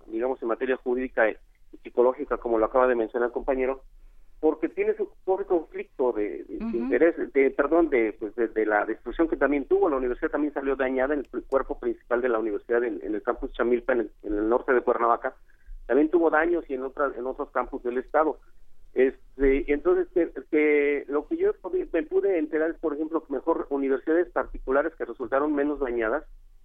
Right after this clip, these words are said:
Speaker 1: están dando esta, esta ayuda, esta ayuda, este, sobre todo, pues, en el caso de asesoría psicológica, la Secretaría de Salud, y en el aspecto jurídico, más bien son las instituciones federales. Eh, en el caso de la vivienda, por ejemplo,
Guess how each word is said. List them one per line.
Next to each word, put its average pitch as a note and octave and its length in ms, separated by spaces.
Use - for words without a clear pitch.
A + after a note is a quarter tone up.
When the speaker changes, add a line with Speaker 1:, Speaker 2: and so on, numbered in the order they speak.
Speaker 1:
están C#3+ 340
dando C#3 320
esta, B2+ 320
esta - 320
ayuda, A#2 500
esta G#2+ 220
ayuda, A#2 340
este, - 500
sobre A#2 220
todo, D#3 220
pues, D#3 180
en A#2+ 240
el A#2 60
caso C3+ 300
de A2+ 120
asesoría - 500
psicológica, C3+ 640
la A2+ 140
Secretaría B2+ 460
de - 40
Salud, C3+ 340
y C3 60
en C3+ 80
el C#3 80
aspecto E3+ 380
jurídico, E3+ 640
más E3+ 220
bien E3+ 280
son E3+ 220
las E3+ 180
instituciones D3+ 600
federales. B2+ 540
Eh, G#2 280
en A2 100
el G#2+ 100
caso B2+ 320
de B2 100
la G#2+ 100
vivienda, B2+ 480
por A2 140
ejemplo, C3 400